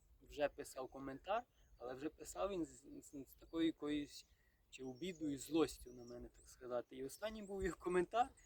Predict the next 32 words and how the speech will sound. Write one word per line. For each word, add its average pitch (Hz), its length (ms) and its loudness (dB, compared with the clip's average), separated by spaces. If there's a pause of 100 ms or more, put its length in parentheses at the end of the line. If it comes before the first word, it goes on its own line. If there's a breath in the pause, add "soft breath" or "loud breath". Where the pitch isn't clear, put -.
(180 loud breath)
він 165 120 0
написав: 170 640 2
"Я 156 120 2
вітаю. 131 520 2 (340 soft breath)
Я 139 60 -14
хочу, 180 180 -2
щоб - 220 -10
ти 175 80 0
розказав 170 460 4
те, 170 160 -2
що - 200 -4
я 165 100 6
не 160 160 10
знаю. 131 460 6
Хоча 151 220 4
мені 165 240 8
сімдесят 156 500 2
років, 190 320 4
а 131 60 4
коли 165 240 8
ти 156 140 4
лапшу 156 480 6
вішаєш 151 520 2
на 135 100 2
вуха, 131 400 2 (420 loud breath)
то 160 80 4
я 185 80 8
тобі 180 240 0
совітую 180 500 2
думати, 147 360 8
що - 220 -2
говорить. 127 500 4